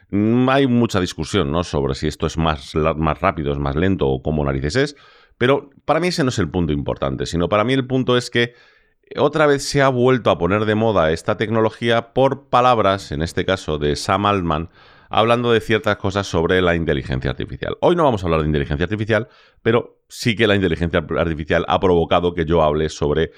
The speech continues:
el tema que vamos a mencionar hoy. El caso es que una de las cosas que decía Sam Altman es que un problema bastante grande que va a tener el desarrollo de la inteligencia artificial es la cantidad de energía que necesitamos para moverlo.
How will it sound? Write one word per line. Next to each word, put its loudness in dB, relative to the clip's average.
el -2
tema 0
que -4
vamos -2
a -6
mencionar -4
hoy. -10
El 0
caso 0
es -10
que -2
una 2
de 4
las 0
cosas -6
que -4
decía -2
Sam -2
Altman 0
es -4
que -2
un 0
problema 4
bastante 0
grande 0
que -2
va 0
a -16
tener -2
el 0
desarrollo -2
de 2
la 0
inteligencia -4
artificial -2
es 0
la 0
cantidad 0
de 2
energía -2
que -2
necesitamos -4
para -2
moverlo. -4